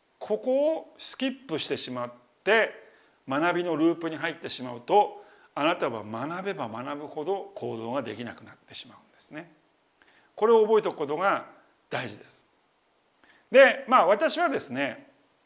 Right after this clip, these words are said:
プロダクトローンチの先生で、で、私のね、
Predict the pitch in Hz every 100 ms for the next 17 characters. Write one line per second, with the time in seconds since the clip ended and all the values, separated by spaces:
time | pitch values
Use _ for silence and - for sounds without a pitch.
0 | _ _ _ _ _ _ - 185 196 196
1 | 196 190 165 123 104 113 107 127 104 120
2 | 120 - _ _ _ 143 143 135 - 143
3 | 156 - 160 165